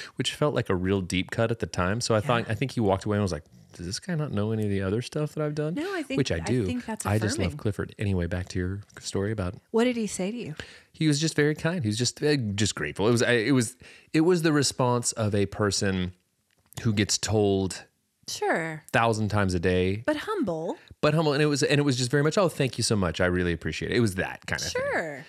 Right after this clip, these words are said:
Speaker 1: It wasn't like, "How's the family? Tell me about what you do."
Speaker 2: No, of course not.
Speaker 1: "You look like you've got a podcast with your sister."
Speaker 2: Right.
Speaker 1: "And she sounds like she's got bangs."
Speaker 2: I'd like to sponsor it.
Speaker 1: I would love to sponsor it.
Speaker 2: How tall is he?
Speaker 1: Short.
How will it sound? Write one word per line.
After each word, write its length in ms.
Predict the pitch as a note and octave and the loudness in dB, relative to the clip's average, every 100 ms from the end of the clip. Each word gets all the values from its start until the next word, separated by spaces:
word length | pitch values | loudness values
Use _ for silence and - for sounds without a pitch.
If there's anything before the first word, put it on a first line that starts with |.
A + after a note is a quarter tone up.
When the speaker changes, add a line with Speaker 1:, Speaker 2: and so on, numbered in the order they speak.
| - | -2
Speaker 1:
It 80 | B2+ | 2
wasn't 320 | B2+ A2+ B2+ | 4 4 4
like, 160 | B2 B2+ | 2 2
"How's 300 | E3 D#3+ C3+ | 2 2 0
the 80 | |
family? 480 | A2 G2 D#2+ E2+ A2+ - - - | -2 0 -2 -6 -20 -20 -18 -4
Tell 180 | F#3 | 0
me 140 | F3 F3+ | 2 2
about 260 | C3 A2+ | 4 4
what 140 | G#2 F#2+ | 2 0
you 320 | G2 - F#3+ | 0 2 2
do." 120 | E3+ D#3 D3+ | 2 -2 -6
Speaker 2:
No, 60 | |
of 140 | F3 - | -10 -10
course 340 | - D4+ - | -8 -6 -6
not. 380 | E3 C#3+ C3 B2+ | -8 -10 -10 -2
Speaker 1:
"You 160 | F3 | 2
look 180 | G3 E3 | 4 4
like 220 | C3+ A#2 | 4 4
you've 160 | C3 A#2+ | 2 4
got 160 | A2+ F#2+ | 4 2
a 60 | |
podcast 720 | - - G2+ F#2 - E2 D#2+ - | 0 2 2 2 -2 -4 -2 -4
with 140 | F2+ | -4
your 100 | F2+ | -2
sister." 520 | - G#2 - - - | -2 0 -2 -6 -14
Speaker 2:
Right. 280 | - D#3 D3 - - | -10 -10 -10 -14 -6
Speaker 1:
"And 140 | G#2 | -4
she 220 | F#2 - G3+ | -2 0 0
sounds 380 | - F#2+ F2+ | 2 2 2
like 140 | F#2 F2+ | 0 0
she's 240 | - A#2 | 0 0
got 340 | G#2 F2 E2 E2 | 2 0 0 -2
bangs." 560 | F#2 D#2+ C#2+ D2 - | 0 0 -4 -8 -8
Speaker 2:
I'd 140 | B3 C4 | -6 -6
like 140 | A#3+ | -6
to 100 | - | -8
sponsor 500 | F3+ D#3+ C#3+ C#3 B2+ | -10 -8 -8 -8 -10
it. 120 | A#2+ - _ _ | -12 -14 _ _
Speaker 1:
I 160 | - G2 | 0 2
would 180 | G#2+ G#2 | 2 2
love 260 | G#2 G#2 | 4 2
to 80 | G2+ | 2
sponsor 520 | F#2+ - F2 E2 D#2+ D2 | -2 0 0 0 -4 -8
it. 180 | - _ - - - - | -10 _ -20 -18 -18 -12
Speaker 2:
How 160 | - F4+ | -8 -6
tall 260 | C#4 A#3+ | -4 -4
is 140 | F3 - | -4 -8
he? 160 | D3+ - _ _ _ _ - | -12 -20 _ _ _ _ -8
Speaker 1:
Short. 480 | - E2 B1+ - | -4 -4 -6 -12